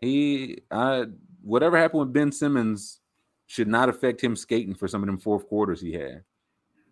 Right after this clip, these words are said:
Game four, fourth quarter, or excuse me, game four, he was oh for twelve in the second half, oh for five in the fourth quarter. Game five, they blew an eighteen point fourth quarter lead. He was one for five in the fourth quarter.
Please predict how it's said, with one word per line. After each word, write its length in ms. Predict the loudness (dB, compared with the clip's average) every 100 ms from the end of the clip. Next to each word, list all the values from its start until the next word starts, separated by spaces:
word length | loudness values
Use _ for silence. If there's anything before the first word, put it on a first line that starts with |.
| _ _ _ _ -4
Game 240 | 0 0 0
four, 260 | 0 0
fourth 320 | 0 -4 -4 -6
quarter, 200 | -2 -2
or 40 |
excuse 180 | 0 0
me, 80 | 0
game 260 | 0 -2
four, 340 | -2 0 0 -2 _ _ _
he 60 | 0
was 120 | 0 4
oh 140 | 4
for 100 | 4
twelve 580 | 0 2 2 2 -2 _ _ _ _ _
in 60 | -6
the 60 |
second 280 | -2 -2 -2
half, 240 | -4 -6 -4
oh 120 | 0 2
for 140 | 0
five 320 | 2 2 2
in 80 | 0
the 60 | -6
fourth 280 | -6 -6
quarter. 380 | -6 -8 -8 -14 _ _ _ _ _ _ _ _ _ _ _ _ _ _ _
Game 240 | -2 0 2
five, 420 | 4 6 4 4
they 80 | 0
blew 240 | 2 2
an 60 | 2
eighteen 440 | 0 0 0 0
point 260 | 0 -4 -4
fourth 240 | -4 -4
quarter 260 | -2 0 0
lead. 280 | 0 -2 -2
He 80 | -4
was 120 | -4
one 280 | -4 -4 -6
for 140 | -8
five 280 | -2 0 -2
in 60 |
the 80 | -8
fourth 260 | -10 -12 -10
quarter. 280 | -12 -12